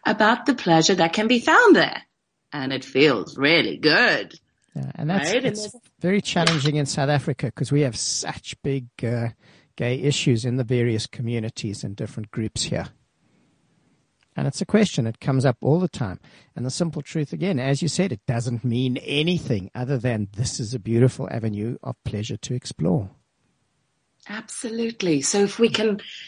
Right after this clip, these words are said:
Speaker 1: if we can let go of the hang-ups around what it can mean, it actually doesn't change your attraction to any person. It really is about exploring pleasure in a different part of your, your body.
Speaker 2: Mm.
Speaker 1: And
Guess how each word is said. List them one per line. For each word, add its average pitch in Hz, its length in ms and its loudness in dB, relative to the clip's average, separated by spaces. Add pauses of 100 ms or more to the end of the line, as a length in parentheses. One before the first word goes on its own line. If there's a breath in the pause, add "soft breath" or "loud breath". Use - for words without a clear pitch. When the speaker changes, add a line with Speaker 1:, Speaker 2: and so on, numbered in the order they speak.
(180 loud breath)
Speaker 1:
if - 120 -2
we 226 60 4
can 220 180 6
let 262 240 6
go 220 220 8
of 208 80 4
the 208 80 2
hang-ups 196 800 2
around 180 340 4
what 175 140 6
it 175 180 4
can 160 400 4
mean, 170 600 6 (380 loud breath)
it 247 100 2
actually 320 280 4
doesn't 294 240 8
change 262 340 6
your 214 140 8
attraction 208 600 2
to 226 140 0
any 208 160 2
person. 208 640 2 (480 loud breath)
It 226 180 -8
really 233 360 4
is 214 180 4
about 202 280 4
exploring 202 680 2
pleasure 196 420 2
in 185 100 4
a 175 80 2
different 170 380 -4
part 165 300 0
of 160 120 0
your, 151 360 4 (440 loud breath)
your 160 160 8
body. 143 520 2 (100)
Speaker 2:
Mm. 120 200 -6 (560 loud breath)
Speaker 1:
And 170 540 8